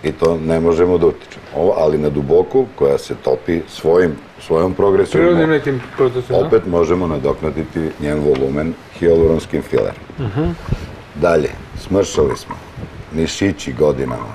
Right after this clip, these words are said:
Speaker 1: se kontra-, još nisam došao do kože. A,
Speaker 2: Mm,
Speaker 1: a evo,
Speaker 2: doktore,
Speaker 1: a,
Speaker 2: polako.
Speaker 1: a ono što svi znaju, to su fileri i punjenje bora.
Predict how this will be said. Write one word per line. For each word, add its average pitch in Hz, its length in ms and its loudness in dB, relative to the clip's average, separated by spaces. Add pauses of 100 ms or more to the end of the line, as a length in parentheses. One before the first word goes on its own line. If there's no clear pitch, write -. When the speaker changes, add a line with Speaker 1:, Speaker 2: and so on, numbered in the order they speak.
(160)
Speaker 1:
se - 200 -6
kontra-, 71 340 -2
još 95 220 4
nisam 104 260 2
došao 85 260 0
do 78 120 2
kože. - 300 2
A, 165 40 -2
Speaker 2:
Mm, 185 360 2
Speaker 1:
a 196 240 6
evo, 240 260 4 (120)
Speaker 2:
doktore, 180 320 2
Speaker 1:
a, 151 40 2
Speaker 2:
polako. 139 300 2
Speaker 1:
a 104 220 4
ono 117 320 4
što 98 180 0
svi 110 260 2
znaju, 104 280 4
to 101 180 4
su 87 140 0
fileri 104 360 6
i 92 40 4
punjenje 87 400 2
bora. 69 240 -2